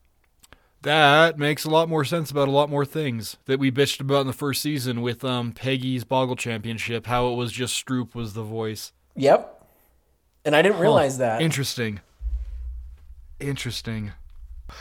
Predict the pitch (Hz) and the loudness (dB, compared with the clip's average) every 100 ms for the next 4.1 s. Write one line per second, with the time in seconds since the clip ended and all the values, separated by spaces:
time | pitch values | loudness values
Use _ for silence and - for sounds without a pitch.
0 | - - - 156 151 143 - 160 170 117 | -20 -16 -2 2 2 2 0 2 2 4
1 | 147 170 156 139 143 - - 143 - 160 | 2 4 2 4 2 2 -2 -4 -2 -8
2 | 135 135 139 - 139 131 117 123 113 143 | -6 -4 -4 -4 -4 -2 -4 -6 -6 -6
3 | 135 - 131 117 - 131 123 - 127 120 | -6 -6 -6 -8 -4 -4 -4 -8 -8 -6
4 | 107 | -6